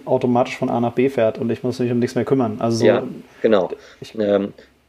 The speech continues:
Speaker 2: ja, wunderbar. Also da sind wir uns ja einig, äh, ich, wa-, warum ich das jetzt, äh, sozusagen den Menschen ausschließe in, in der Handlung, ähm, ist jetzt auch nicht irgendwie, äh, aus, aus philosophischen Gründen, sondern aus, rein, rein aus praktischen Gründen.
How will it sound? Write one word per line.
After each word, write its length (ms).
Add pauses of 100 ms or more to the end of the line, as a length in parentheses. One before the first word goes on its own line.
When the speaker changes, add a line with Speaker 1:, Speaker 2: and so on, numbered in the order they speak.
(140)
Speaker 2:
ja, 280
wunderbar. 240
Also 160
da 100
sind 180
wir 80
uns 100
ja 120
einig, 340
äh, 180
ich, 200
wa-, 220
warum 340
ich 80
das 180
jetzt, 320
äh, 80
sozusagen 520
den 120
Menschen 360
ausschließe 680
in, 140
in 140
der 180
Handlung, 480 (540)
ähm, 420
ist 140
jetzt 180
auch 140
nicht 280
irgendwie, 440
äh, 260 (140)
aus, 240
aus 140
philosophischen 640
Gründen, 180
sondern 280
aus, 140
rein, 220 (300)
rein 240
aus 160
praktischen 580
Gründen. 380